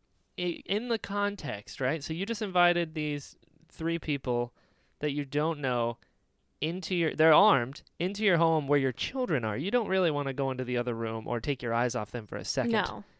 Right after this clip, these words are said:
Speaker 1: j-, just in case.
Speaker 2: I don't think I would invite them into my home then.
Speaker 1: I mean, yeah, for sure.
Speaker 2: I would not.
Speaker 1: For sure. That,
Speaker 2: I'd be
Speaker 1: <laughs>
Speaker 2: like,
Speaker 1: that was,
Speaker 2: "Um, B R B."
Speaker 1: that was very trusting
Speaker 2: Yeah.
Speaker 1: of her to invite them in.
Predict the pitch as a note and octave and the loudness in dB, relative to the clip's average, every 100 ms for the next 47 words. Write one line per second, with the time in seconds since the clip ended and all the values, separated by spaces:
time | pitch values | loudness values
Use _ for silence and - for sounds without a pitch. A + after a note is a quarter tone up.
0 | _ - B2+ - D3 D3+ - B2+ A#2 C3 | _ -20 -18 -2 2 2 2 -4 -4 -6
1 | A2 - - - _ - B3 C#4+ D4+ C#4 | -6 -8 -16 -18 _ -2 4 4 4 2
2 | A#3+ A#3 G#3+ G#3+ G#3 G#3 G3 G3 G3 G#3 | 2 2 0 -2 -2 -4 -4 -6 -6 -6
3 | G3+ - - A3+ _ _ _ _ _ _ | -6 -10 -16 -18 _ _ _ _ _ _
4 | _ - - G3+ G3 G#3+ C#3 - F#3 F3+ | _ -2 6 8 10 8 8 6 6 6
5 | A3+ A#3 G#3+ G3 - - D#3+ D#3 D#3 E3 | 6 6 4 -2 -4 0 0 0 -2 2
6 | G3 A3+ C4 A#3+ B3+ F#3 C#4+ C#4+ C#4 B3+ | 4 6 4 4 4 6 6 4 0 0
7 | D#4 D4+ C4+ G#3 D#3+ C3 B2+ D#3 D#3+ D3+ | 2 2 2 2 2 -2 0 4 4 2
8 | - C3+ B2 B2+ A2 A2 - C3 A#2 A#2+ | 2 0 0 -2 -2 -2 -2 -4 0 0
9 | A#2 - A#2+ A#2 A#2 A2 A2 A#2+ | -2 -2 -4 -2 -2 -4 -6 -8